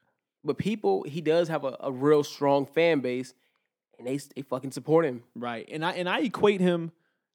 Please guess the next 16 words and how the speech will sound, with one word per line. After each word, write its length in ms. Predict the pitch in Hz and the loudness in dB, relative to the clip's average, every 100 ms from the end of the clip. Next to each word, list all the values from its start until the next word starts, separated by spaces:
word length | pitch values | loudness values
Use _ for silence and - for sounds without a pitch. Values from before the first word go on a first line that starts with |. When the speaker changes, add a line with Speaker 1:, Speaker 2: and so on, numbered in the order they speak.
| _ | _
Speaker 2:
to 520 | - 160 151 147 143 - | 0 2 2 0 -4 -8
the 180 | 143 135 | -10 -8
equivalent, 520 | 131 180 160 156 156 | -8 -8 -8 -8 -8
he's, 320 | 202 220 202 | -6 -4 -6
he's 260 | 196 208 208 | -6 -6 -4
the 120 | 202 | -6
equivalent 540 | 170 - 165 160 151 - _ _ _ _ _ _ - | -6 -2 -2 -2 -6 -8 _ _ _ _ _ _ -4
on 300 | 135 127 127 | -2 0 -2
T 160 | - | -4
D 60 | 165 | -4
E 360 | 156 160 175 - _ _ _ _ - | -4 -4 -6 -12 _ _ _ _ -4
what 320 | 127 98 110 | -4 -4 -2
Boss 360 | 123 123 127 | 0 0 -4
is 300 | - 110 104 | -8 -10 -8
on 140 | 113 110 | -8 -8
Dreamville. 500 | 107 90 - - | -8 -14 -16 -18